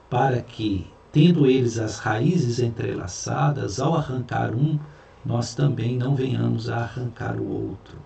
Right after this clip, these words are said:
a danif-, danificar o outro. E Jesus afirma, deixa que cresçam juntos. Quando vier a ceifa,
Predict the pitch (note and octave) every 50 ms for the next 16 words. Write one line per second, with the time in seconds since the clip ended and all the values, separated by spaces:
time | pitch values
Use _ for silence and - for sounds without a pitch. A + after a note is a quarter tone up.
0 | - - - F#2+ F#2 F#2 G#2 A#2 B2 A#2 G#2+ - - - - - G2 A#2 B2+ C3+
1 | B2 A#2 - B2 A#2+ - - G#2+ A#2 A#2 A2 - F#2+ - - - A2 - - -
2 | - - - - - - - - - - - - - - A#2 A#2+ C#3+ C3+ C3 D3
3 | C#3 C#3+ - - - - D#3 E3+ F3 D3 A#2+ A#2 A2+ G#2+ - E3+ F#3+ F#3+ - -
4 | F3 E3+ E3+ E3 - - D3 E3+ F#3 F3 - - A#2+ A#2 - - - E2 - -
5 | - - - - - - - - - - - - - - - - - - - -
6 | - F#3+ A3 A#3+ B3+ G#3+ G3 E3+ C#3+ C3 B2 A#2+ A2+ A2+ A2 G2+ - - - -
7 | - - D3+ D3+ C#3+ - - -